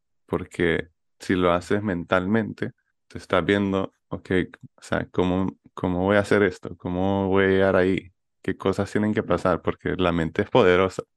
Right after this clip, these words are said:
y tú te puedes imaginar lo que te quieras imaginar. Y, y es un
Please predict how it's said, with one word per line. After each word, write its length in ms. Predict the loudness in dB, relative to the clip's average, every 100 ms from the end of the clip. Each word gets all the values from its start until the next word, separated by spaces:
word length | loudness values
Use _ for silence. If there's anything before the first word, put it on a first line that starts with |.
| _
y 120 | -10 -8
tú 180 | -10
te 140 | -8 -4
puedes 220 | 0 2
imaginar 420 | 4 2 2 2
lo 120 | 0
que 100 | -2
te 200 | -2 -2
quieras 280 | -2 -2 0
imaginar. 540 | 0 -2 -2 -4 -4 -6 -16 -20 _
Y, 540 | -8 -6 -6 -6 -8 -12 _ _
y 220 | 0 0
es 180 | 0 0
un 600 | 0 0 -2 -4 -8 -12